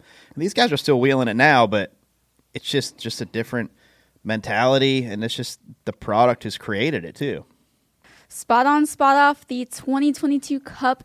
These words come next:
Speaker 2: Aero Package, which is a six hundred seventy horsepower and a four-inch spoiler at short tracks and road courses, and a five hundred fifty horsepower and an eight-inch spoiler at intermediates. T J, spot on?
Speaker 1: Um, uh, n-,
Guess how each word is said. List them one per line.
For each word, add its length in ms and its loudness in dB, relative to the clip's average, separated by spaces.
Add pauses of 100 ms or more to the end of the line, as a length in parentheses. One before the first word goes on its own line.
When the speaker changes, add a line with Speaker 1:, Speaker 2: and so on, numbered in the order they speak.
Speaker 2:
Aero 280 2
Package, 640 -8
which 240 -10
is 200 -8
a 180 -6
six 340 -8
hundred 260 -2
seventy 300 -4
horsepower 640 -6
and 200 -8
a 60 -6
four-inch 500 -2
spoiler 500 0
at 200 -4
short 340 0
tracks 520 0
and 440 -2
road 240 -2
courses, 540 -2
and 140 -4
a 80 -2
five 360 2
hundred 240 4
fifty 220 -4
horsepower 640 -4
and 100 -4
an 140 -4 (360)
eight-inch 480 0
spoiler 600 -4
at 200 -4
intermediates. 720 -2 (140)
T 140 2
J, 260 2 (1120)
spot 320 0
on? 160 6
Speaker 1:
Um, 220 0 (280)
uh, 380 -6
n-, 360 -14